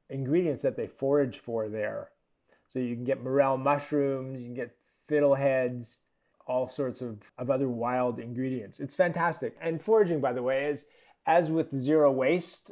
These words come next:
and with the zest I was talking about, which is a zero waste thing, nothing tastes better than free. So when you're foraging for things and you're finding them and eating them, it's fabulous.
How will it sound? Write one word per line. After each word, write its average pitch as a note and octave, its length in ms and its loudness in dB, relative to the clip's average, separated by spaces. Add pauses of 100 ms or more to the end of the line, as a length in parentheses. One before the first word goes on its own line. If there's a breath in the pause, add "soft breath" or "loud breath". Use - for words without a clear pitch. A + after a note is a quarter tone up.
(140)
and D3 360 -2
with C3+ 200 -4
the B2+ 100 -4
zest C3 380 0
I C#3 60 2
was C3 140 -4
talking C3+ 300 0
about, C#3+ 240 2
which C3+ 200 -10
is A#2 120 -8
a A#2 80 -8
zero A#2 240 -4
waste A#2+ 260 -6
thing, C#3 260 -6
nothing F#3 320 0
tastes C#3 280 -6
better B2+ 300 -2
than A2+ 180 -12
free. A2+ 480 -8
So - 200 -10
when B2 120 -6
you're C3+ 100 -2
foraging D#3+ 460 4
for B2 120 -6
things B2 260 -6
and A#2+ 100 -10
you're A#2 100 -8
finding C#3 380 -2
them A#2 140 -10
and B2 80 -8
eating B2+ 280 -2
them, G2+ 140 -16
it's A2 160 -16
fabulous. A#2+ 580 -6